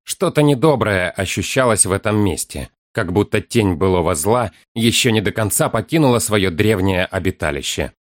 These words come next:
Все дело, конечно же, было в башне. Черная громада,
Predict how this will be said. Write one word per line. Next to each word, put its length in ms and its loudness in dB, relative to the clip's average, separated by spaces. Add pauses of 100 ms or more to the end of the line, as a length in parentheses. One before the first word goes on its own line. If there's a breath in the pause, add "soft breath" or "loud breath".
(320)
Все 220 0
дело, 320 2
конечно 560 0
же, 140 2
было 260 2
в 140 -8
башне. 540 -6 (560)
Черная 480 0
громада, 600 -2